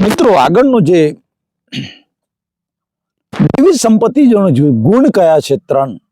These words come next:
અક્રોધ, ત્યાગ અને શાંતિ. અર્જુન, દૈવી સંપત્તિ લઈને જન્મેલો મનુષ્ય હોય એમાં આ ગુણો હોય છે.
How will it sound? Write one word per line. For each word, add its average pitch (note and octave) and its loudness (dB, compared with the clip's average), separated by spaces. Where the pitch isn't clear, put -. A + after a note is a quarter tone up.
અક્રોધ, G#3+ 0
ત્યાગ G#3 2
અને G3+ 0
શાંતિ. D#3 -4
અર્જુન, G3 0
દૈવી G#3+ 2
સંપત્તિ G#3 -2
લઈને G#3 2
જન્મેલો E3+ 0
મનુષ્ય D#3+ -2
હોય D3+ 0
એમાં D3+ -2
આ C#3+ -2
ગુણો A2+ 0
હોય F#2 -4
છે. - -16